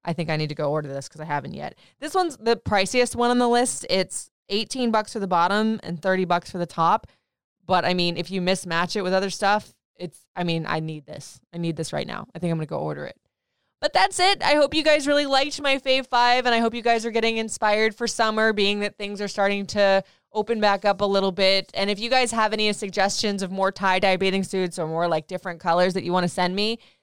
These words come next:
the D Ms are always open. You can hit me up with suggestions and or things you don't wanna hear on this podcast, more of or less of. You can hit me up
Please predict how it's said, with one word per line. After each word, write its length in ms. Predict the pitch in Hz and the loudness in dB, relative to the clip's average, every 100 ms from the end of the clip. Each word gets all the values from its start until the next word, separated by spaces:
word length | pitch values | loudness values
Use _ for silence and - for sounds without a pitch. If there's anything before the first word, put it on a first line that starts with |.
| - | -12
the 80 | 202 | -2
D 220 | 240 233 | 2 4
Ms 340 | 220 220 214 | 4 2 4
are 200 | 196 - _ | 4 2 _
always 420 | 226 254 330 330 | 2 2 2 0
open. 540 | - 226 233 233 233 247 | 0 0 2 2 0 -4
You 160 | 208 | -8
can 140 | 196 175 | -8 -6
hit 220 | 196 - | -4 -4
me 120 | 240 | 0
up 160 | 226 220 | 0 0
with 120 | 226 | -4
suggestions 880 | 214 190 202 202 - 214 208 208 196 | -6 -2 0 0 0 0 0 -2 -4
and 340 | - 180 185 185 | -4 -2 -2 -2
or 200 | 180 175 | -2 -2
things 340 | 196 180 160 | -4 -6 -6
you 220 | 175 156 | -6 -8
don't 280 | 143 165 175 | -2 -2 -2
wanna 140 | 214 | -2
hear 220 | 240 240 233 | -2 2 2
on 100 | 226 | 0
this 160 | 220 | -4
podcast, 680 | - 220 220 226 220 220 214 | -2 0 0 0 0 0 -2
more 280 | 170 170 170 | 2 4 4
of 180 | 170 | 4
or 100 | 156 | 4
less 280 | 147 180 202 | 2 2 2
of. 260 | 233 247 269 _ _ _ _ _ | 2 2 0 _ _ _ _ _
You 180 | 208 | -12
can 300 | 196 208 180 | -6 0 0
hit 180 | 175 233 | 0 -2
me 140 | 226 214 | 0 0
up 180 | 208 | 0